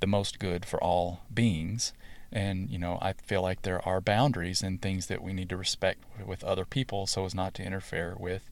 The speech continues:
with their sense of happiness and their joy they get from life. So this is gonna be kind of a quick, weird tangent. Um, but many people have severe allergies and reactions to all, to a lot of scents,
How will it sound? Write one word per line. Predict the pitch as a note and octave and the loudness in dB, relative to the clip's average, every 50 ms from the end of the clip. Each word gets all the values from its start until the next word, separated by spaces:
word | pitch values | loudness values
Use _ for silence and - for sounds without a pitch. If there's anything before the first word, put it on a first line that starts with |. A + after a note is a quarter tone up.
| - - - - - - - - - - | -16 -14 -14 -14 -16 -16 -18 -20 -10 -4
with | - G#2 G2+ - - - | -2 -2 -2 -2 -4 -6
their | A2+ G#2+ C3 D3+ E3+ | -2 0 2 2 2
sense | E3 - - D#2+ - - | 2 0 -2 -2 -4 -4
of | - | -4
happiness | - - F2 - - F2 E2+ E2 F2 - - | -2 0 0 0 0 -2 -4 -2 -2 -2 0
and | - G#2 G#2+ | 0 2 2
their | B2 B2+ | 2 2
joy | A#2 - B2+ B2 B2+ | 2 2 2 2 2
they | B2+ C#3+ D3 | 2 0 0
get | C3 G#2+ - - | 0 0 -2 -2
from | - - D#2 D2+ | -2 -4 -6 -4
life. | C2+ C2+ - G#2+ - - | -6 -6 -8 -10 -12 -8
So | - - - G2+ F#2+ G2 G#2 | -4 2 2 4 4 2 0
this | G#2 G#2+ - | -4 -4 -6
is | G#2 - | -6 -4
gonna | - G#2 G2 F#2+ | -4 -4 -4 -4
be | G2+ G2+ | -4 -6
kind | - - G2+ G2 G2+ | -4 -4 -2 -2 -2
of | G2+ | -2
a | G2 G2+ - - | -4 -6 -8 -10
quick, | - - A2+ A2 - - - - - | -4 -2 -2 -2 -2 -6 -12 -10 -6
weird | A#2 A2+ G#2+ G2+ G#2 - | -2 -2 0 0 -2 -2
tangent. | - - F#2+ E2+ E2 D#2+ D#2 F#2+ B2+ C#3+ - - - - - - - - - - - - - - - | -2 0 0 0 0 0 0 0 0 -2 -2 -4 -6 -6 -8 -8 -8 -10 -10 -10 -10 -10 -12 -10 -4
Um, | - F#2+ G2 G2 F#2+ F#2 F2+ F2+ F#2 - - - - - - - - - - - - - - - - - - - - - - - - - - - | 0 2 4 4 4 2 2 0 -2 -6 -8 -14 -16 -16 -16 -18 -18 -16 -16 -16 -16 -16 -16 -18 -18 -18 -18 -18 -16 -16 -16 -10 -8 -8 -8 0
but | - A2 G2+ G#2 | 2 4 4 6
many | G#2+ A#2 C3 D3+ | 6 6 8 6
people | C3+ - - A#2 A2+ - - A2+ A#2+ | 4 4 2 2 2 2 2 0 2
have | G#2 G#2 F2+ F#2+ - | 4 6 6 6 6
severe | - - F#2+ G2 F#2 G2+ - | 2 -2 -2 0 0 0 2
allergies | G#2+ B2 D3+ F3+ C#3+ G#2 - E2 D#2 - G2+ F#2+ - | 2 2 4 2 2 0 0 -2 -2 -2 -2 -2 -2
and | - F#2 G2 | 0 0 0
reactions | G2+ G#2+ A#2 B2 B2 - - - - F2 E2 E2+ - - | 2 2 2 2 2 2 2 2 2 2 2 0 -2 -2
to | - E2+ | 0 0
all, | - F2+ F#2 F#2+ F#2+ G#2 G#2+ - - - - - - - - - | 2 4 4 4 2 0 -2 -4 -6 -6 -8 -8 -8 -6 -4 0
to | - G2+ | 2 4
a | G2 | 6
lot | F#2+ F#2+ G2 G#2 | 8 8 8 8
of | G#2 G2 F#2+ G2+ - - | 6 4 0 -2 -2 0
scents, | - - - C3+ A#2 - - - - - | 2 4 4 4 2 2 0 -4 -4 -4